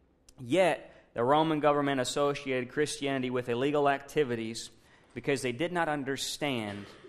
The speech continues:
what they did behind closed doors and who they were. They worshipped a crucified criminal. And they would not bow to the emperor's statue, and they would not sacrifice to the other gods.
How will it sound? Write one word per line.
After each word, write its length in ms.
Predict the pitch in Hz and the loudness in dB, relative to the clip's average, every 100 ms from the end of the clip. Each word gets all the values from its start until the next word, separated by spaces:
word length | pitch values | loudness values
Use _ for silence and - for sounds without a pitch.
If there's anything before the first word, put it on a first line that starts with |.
| - - - - _ - | -20 -20 -20 -20 _ -4
what 340 | 113 - 113 | -2 -2 -4
they 160 | 113 107 | -4 -4
did 560 | 101 110 117 120 135 | -2 -2 0 -4 -8
behind 460 | 107 107 117 113 117 | -10 -6 -4 -4 -4
closed 340 | 120 113 - | -2 -2 -2
doors 320 | 120 139 147 | -2 0 0
and 140 | 117 110 | -4 -6
who 400 | 120 139 139 135 - - | -4 -2 -2 -4 -12 -10
they 180 | 117 117 | -2 -2
were. 480 | 120 135 117 101 - - _ _ _ _ _ _ _ - _ _ _ _ _ _ _ _ - | 0 2 2 -2 -10 -20 _ _ _ _ _ _ _ -20 _ _ _ _ _ _ _ _ 0
They 140 | 127 | 2
worshipped 480 | 131 151 151 156 143 | 6 6 4 2 0
a 40 | 139 | 0
crucified 680 | 160 156 156 156 156 135 | 0 0 0 2 0 2
criminal. 420 | - 165 127 104 - - _ _ _ _ _ _ - | 2 2 2 -2 -8 -18 _ _ _ _ _ _ -6
And 140 | 120 | -2
they 100 | 123 | 0
would 240 | 123 170 202 | 2 2 2
not 400 | 185 170 131 123 | 2 0 0 2
bow 560 | 139 123 110 110 117 - | 4 4 2 0 -4 -8
to 120 | 120 | -6
the 180 | 110 117 | -4 -2
emperor's 440 | 143 151 156 151 | -4 -4 -4 -4
statue, 640 | - 131 117 - - 98 98 - | -4 -2 -4 -4 -10 -12 -14 -14
and 120 | 113 110 | -10 -6
they 100 | 107 | -2
would 200 | 131 135 | -2 -2
not 240 | 123 - | -4 -6
sacrifice 880 | - 113 110 98 107 104 101 - - - _ - | -2 -2 -4 -8 -4 -4 -4 -10 -14 -20 _ -10
to 100 | 107 | -4
the 120 | 107 | -4
other 200 | 107 101 | -4 -4
gods. 560 | 101 92 87 - - | -4 -4 -6 -12 -20